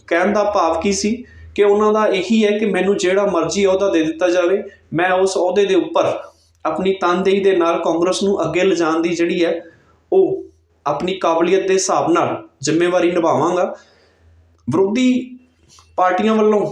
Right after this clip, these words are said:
ਬੇਸ਼ੱਕ ਆਮ ਆਦਮੀ ਪਾਰਟੀ ਦੇ ਉੱਪਰ ਨਿਸ਼ਾਨੇ ਸਾਧੇ ਜਾ ਰਹੇ ਹੈ, ਪਰ ਸ਼ੁਰੂ-,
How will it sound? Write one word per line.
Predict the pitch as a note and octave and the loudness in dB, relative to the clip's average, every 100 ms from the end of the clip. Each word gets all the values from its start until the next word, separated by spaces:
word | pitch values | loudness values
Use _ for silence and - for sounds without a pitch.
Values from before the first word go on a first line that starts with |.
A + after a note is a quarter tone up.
| - _ _ - | -10 _ _ -4
ਬੇਸ਼ੱਕ | F3 G#3 B3 A#3+ | -2 0 0 0
ਆਮ | G#3+ G3+ | 0 2
ਆਦਮੀ | G#3+ G#3+ A3 | 2 0 0
ਪਾਰਟੀ | E3 A3+ G#3 | 0 0 0
ਦੇ | G3+ | 2
ਉੱਪਰ | G3 G#3 G#3 | 2 2 0
ਨਿਸ਼ਾਨੇ | G3 F#3 F3 F#3+ | 0 -2 0 0
ਸਾਧੇ | F#3+ F#3 G#3 | 0 0 2
ਜਾ | F3 D#3 D#3+ | 2 2 2
ਰਹੇ | F3+ | 0
ਹੈ, | B2+ - - _ _ _ _ _ | -2 -6 -14 _ _ _ _ _
ਪਰ | F#3 G3 G3 - - _ - | 0 0 0 -6 -18 _ -12
ਸ਼ੁਰੂ-, | - G3 - | -6 -4 -4